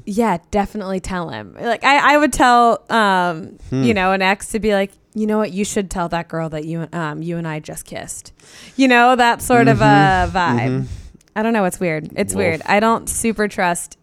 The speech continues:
Speaker 2: The
Speaker 1: Chase.
Speaker 2: wolf and with, with the sheep.
Speaker 1: And getting Pete's number. That's bizarro.
Speaker 2: I know.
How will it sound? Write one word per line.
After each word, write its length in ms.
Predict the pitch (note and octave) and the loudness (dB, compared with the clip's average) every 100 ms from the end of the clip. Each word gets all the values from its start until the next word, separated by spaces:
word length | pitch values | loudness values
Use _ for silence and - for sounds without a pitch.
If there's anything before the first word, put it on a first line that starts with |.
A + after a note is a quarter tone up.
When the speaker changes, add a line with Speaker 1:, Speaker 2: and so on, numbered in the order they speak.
| _ | _
Speaker 2:
The 80 | - | -6
Speaker 1:
Chase. 220 | - G2 | -4 -2
Speaker 2:
wolf 260 | G#2 F#2+ | -2 -4
and 300 | A2 G#2 F#2 | -6 -6 -6
with, 180 | G2 - | -8 -10
with 160 | F#2 G2 | -14 -12
the 80 | - | -14
sheep. 380 | - G2+ G#2 - _ _ _ _ | -10 -12 -12 -18 _ _ _ _
Speaker 1:
And 240 | A3 A#3 A#3 | -12 -8 -4
getting 260 | A#3+ A3 | -2 -2
Pete's 320 | - G#3 G3 | -4 -8 -8
number. 320 | F#3 E3+ D#3 D3+ | -8 -8 -6 -6
That's 300 | E3+ - - | -8 -10 -14
bizarro. 840 | - E3 - D2+ D2 - G1+ - | -14 -12 -10 -12 -12 -12 -14 -12
Speaker 2:
I 120 | G#2 | -10
know. 460 | G2+ G2+ F#2+ F#2 | -10 -10 -10 -12